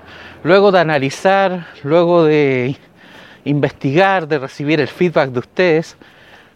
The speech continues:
nos dimos cuenta de que algo faltaba ahí. Algo faltaba a nuestra promesa. ¿Por qué?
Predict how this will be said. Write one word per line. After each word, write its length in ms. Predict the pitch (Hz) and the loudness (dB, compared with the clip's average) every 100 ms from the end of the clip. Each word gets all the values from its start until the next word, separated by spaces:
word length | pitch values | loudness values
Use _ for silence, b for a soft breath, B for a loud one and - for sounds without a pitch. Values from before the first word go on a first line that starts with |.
| - | -6
nos 140 | 147 | -2
dimos 240 | 226 254 - | 0 0 0
cuenta 540 | - 208 170 - 139 - B B B B B B B B B B B B B | 0 0 0 -4 -4 -6 B B B B B B B B B B B B B
de 140 | 190 | -2
que 160 | 185 277 | 0 0
algo 240 | 302 269 | 2 2
faltaba 480 | 220 214 196 233 208 | 2 0 0 -2 0
ahí. 200 | 180 143 - B B B B B B B B B B | 0 -4 -12 B B B B B B B B B B
Algo 320 | - 254 233 | 0 0 0
faltaba 480 | 240 208 190 233 240 | -2 -2 0 0 0
a 40 | |
nuestra 300 | 226 220 214 | 0 -2 -2
promesa. 400 | 196 196 185 - | -2 -2 -2 -2
¿Por 200 | 156 156 | -2 -2
qué? 260 | - 226 170 | 0 0 0